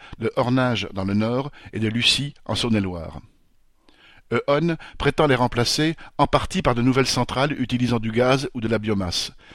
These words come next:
mais les emplois sont bel et bien menacés. Les salariés se sont mobilisés et ont manifesté à plusieurs reprises, notamment à Paris, devant le siège de la snet E on, où ils sont venus à plusieurs centaines le quatre avril. Ils ont obtenu des promesses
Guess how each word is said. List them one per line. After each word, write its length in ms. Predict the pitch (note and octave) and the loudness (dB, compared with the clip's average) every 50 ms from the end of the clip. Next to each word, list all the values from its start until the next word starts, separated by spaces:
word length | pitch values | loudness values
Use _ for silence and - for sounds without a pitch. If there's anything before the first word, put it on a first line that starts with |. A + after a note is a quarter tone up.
| - - - | -20 -12 -4
mais 80 | - A#2+ | 2 4
les 180 | A#2+ A2+ - | 4 4 4
emplois 380 | B2+ A2+ - - B2+ C3+ C#3 A2 | 2 0 -2 -2 -2 -2 -2 -2
sont 160 | - - A#2+ | -2 -2 0
bel 160 | G#2+ A#2+ B2+ | 2 2 2
et 80 | A#2+ A#2+ | 2 2
bien 140 | A2 A2+ A2+ | 2 2 2
menacés. 540 | A2 A2 G#2+ G2+ F#2+ - - F2+ E2 F2+ - _ _ _ _ _ _ _ _ _ _ - - | 2 2 0 0 -2 -4 -6 -8 -8 -10 -14 _ _ _ _ _ _ _ _ _ _ -18 -10
Les 80 | - - | -6 -2
salariés 400 | - - B2+ A#2+ A2+ A#2+ D3 D#3+ | 2 2 4 2 2 2 0 0
se 80 | C3 C3 | 0 0
sont 160 | - A#2 A2+ | 0 2 2
mobilisés 580 | A#2+ A#2 A#2+ A2+ A2+ A2 G2+ A2+ B2 C3+ C#3+ - - - - - - | 2 2 0 0 -2 0 0 2 2 0 0 -2 -8 -16 -18 -12 -6
et 40 | - | 0
ont 60 | A#2 | 2
manifesté 560 | A#2 B2+ C3+ C3+ - - C3 - - - D#3+ - | 4 4 4 4 2 0 -2 0 2 2 2 4
à 100 | - - | 2 -2
plusieurs 320 | - B2+ A#2+ A#2 C3 G#2 | -4 -2 -2 -2 -2 0
reprises, 500 | A2+ A2+ G2+ - - A#2+ C3+ C#3 D3+ C#3+ - - - - - - | -2 -4 -4 -4 -4 -4 -4 -4 -4 -6 -8 -10 -18 -12 -4 0
notamment 400 | A#2 B2 - B2+ A#2+ B2 B2+ - | 0 2 2 2 2 4 2 0
à 140 | - - | 0 -4
Paris, 380 | - - A2 G#2 - A#2+ C#3 C#3+ - - - - - | -2 0 0 0 -2 -4 -6 -8 -10 -16 -20 -16 -10
devant 180 | - A2+ A#2 A#2+ | -6 -2 0 0
le 80 | B2 | 2
siège 380 | A#2 - - C3+ C3+ C3+ D3 D3+ | 0 0 0 0 2 2 2 2
de 160 | C3+ - G#2+ | 0 0 0
la 100 | G#2 G#2 | 0 2
snet 300 | G#2 - - C3+ C3+ B2+ - - - | 2 2 2 2 0 0 0 -4 -4
E 240 | A2 G#2+ G#2+ A#2 | -2 -2 0 0
on, 200 | A#2+ B2+ C#3 C#3+ - - - - - - | 0 0 -2 -2 -6 -10 -20 -20 -14 -6
où 120 | - A#2 | -4 -2
ils 60 | A#2 - | 0 0
sont 120 | - C#3+ | 0 0
venus 340 | B2+ C#3+ C#3+ D3 E3 D#3 A#2+ | 0 0 -2 -2 -2 0 -2
à 60 | G#2 | -2
plusieurs 300 | - - A2+ A2+ A2+ - | -2 -2 -2 -2 -2 0
centaines 560 | - - C3+ A#2+ - C3+ C#3 D3+ D#3 D#3+ D#3+ - - - | 2 2 2 2 2 2 2 4 2 0 0 -4 -8 -6
le 120 | - A#2+ | -4 -2
quatre 240 | - C3 A#2+ - A2+ | 0 0 2 2 0
avril. 420 | G#2+ F#2+ - G2 F#2 E2+ F2 F#2+ - _ _ _ _ _ - - - - - - - - | -2 -2 -4 -8 -8 -8 -10 -12 -12 _ _ _ _ _ -20 -20 -20 -20 -20 -14 -6 -4
Ils 160 | B2+ A2 A#2 | 0 2 2
ont 100 | C#3 C3 | 2 2
obtenu 320 | D3+ C3+ - D3+ D#3 D#3+ F#3 | 2 -2 0 0 0 2 4
des 100 | D#3 C3 | 2 2
promesses 460 | - - B2+ A#2+ C3 C3+ C3+ - - | 2 2 2 2 4 4 2 0 0